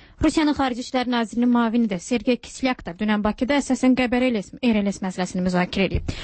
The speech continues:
Dünən Bakıda Rusiya və Azərbaycan arasında təhlükəsizlik məsləhətləşmələri keçirilib. Bu barədə birazdan ətraflı danışacağıq. Kislyak iki gündür ki, Bakıdadır. Dünən o, Prezident İlham Əliyevlə Xarici İşlər Naziri Elmar Məmmədyarovla Müdafiə Naziri Səfər Əbiyevlə görüşüb.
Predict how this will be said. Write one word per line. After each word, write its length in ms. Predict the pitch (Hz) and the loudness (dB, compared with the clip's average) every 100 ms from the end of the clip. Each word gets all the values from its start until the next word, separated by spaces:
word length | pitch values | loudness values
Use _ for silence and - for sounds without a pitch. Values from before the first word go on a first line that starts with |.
| - - | -4 2
Dünən 160 | 254 | 2
Bakıda 300 | 240 233 262 269 | 2 0 -2 -2
Rusiya 300 | 240 233 208 | -2 -2 0
və 60 | 214 | 0
Azərbaycan 560 | 214 208 214 202 240 240 - - | 0 0 0 2 2 0 -2 -2
arasında 480 | 208 202 220 220 254 | -2 0 0 2 0
təhlükəsizlik 640 | - 202 - 208 - 233 196 | 0 -2 0 -2 0 0 2
məsləhətləşmələri 840 | 190 - 190 214 - 202 190 185 | 0 0 0 0 2 2 2 0
keçirilib. 400 | - 208 - 196 190 | 0 -2 -2 -4 0
Bu 80 | 240 | 0
barədə 240 | 233 226 233 | 2 0 0
birazdan 340 | 220 202 233 | 0 0 0
ətraflı 320 | 202 214 196 190 | 0 -2 -4 -4
danışacağıq. 560 | 175 165 - 196 - - - - - - | -4 -4 -6 -6 -8 -12 -16 -14 -16 -4
Kislyak 400 | 339 - 349 - | -2 0 -2 -2
iki 240 | 285 302 | -4 0
gündür 300 | 247 240 190 - | 4 2 0 -4
ki, 80 | 196 | -4
Bakıdadır. 540 | 185 214 214 196 196 240 | -4 -2 -2 0 2 4
Dünən 240 | 233 226 | 4 2
o, 20 | 220 | 0
Prezident 380 | 220 202 233 220 | -4 0 0 2
İlham 240 | 214 208 208 | 0 2 2
Əliyevlə 340 | 202 233 233 240 | 2 2 2 0
Xarici 320 | 226 202 208 | -2 -2 -4
İşlər 240 | - 208 202 | -2 0 2
Naziri 320 | 196 196 214 208 | 0 0 0 4
Elmar 240 | 208 202 | 4 4
Məmmədyarovla 680 | 196 196 170 220 214 190 233 | 2 2 0 0 0 0 2
Müdafiə 400 | 220 208 196 226 | 2 0 0 2
Naziri 320 | 214 196 214 - | 2 2 0 0
Səfər 380 | 214 226 220 | -2 0 0
Əbiyevlə 400 | 202 220 185 165 165 | 2 2 2 -2 -2
görüşüb. 400 | 165 - 226 | -4 -4 -8